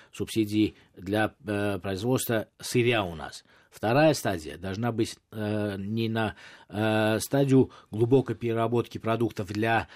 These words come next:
э, конечного потребителя. Вторая стадия, она уже началась. К сожалению, на коммерческой основе, но всё равно она очень хорошо идёт. Это средства производства. То есть мы, э, стали, э, иметь в России заводы, и щас в этом году ещё запускается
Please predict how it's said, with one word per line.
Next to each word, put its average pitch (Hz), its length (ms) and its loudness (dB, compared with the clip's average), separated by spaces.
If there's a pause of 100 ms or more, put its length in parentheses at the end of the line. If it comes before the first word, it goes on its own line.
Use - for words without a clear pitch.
(300)
э, 107 100 -6
конечного 117 560 0
потребителя. 85 720 -8
Вторая 123 380 0
стадия, 127 520 0
она 98 300 -4
уже 98 300 -4
началась. 92 640 -4 (480)
К - 120 -14
сожалению, 117 580 2
на 104 120 -2
коммерческой 110 600 0
основе, 90 520 -6
но 104 100 -6
всё 107 180 -4
равно 117 300 0
она 101 200 -2
очень 98 160 -4
хорошо 95 360 -6
идёт. 135 260 2 (300)
Это 123 320 0 (120)
средства 151 460 2
производства. 95 640 -6 (260)
То - 80 -4
есть 95 140 -4
мы, 123 340 2
э, 110 460 0
стали, 117 480 2 (460)
э, 123 60 2 (300)
иметь 117 360 0
в 104 80 -4
России 107 320 0
заводы, 110 440 4
и 87 100 -2
щас 98 340 -4
в 90 160 -6
этом 135 240 2
году 120 220 0
ещё 110 180 -2
запускается 101 760 -6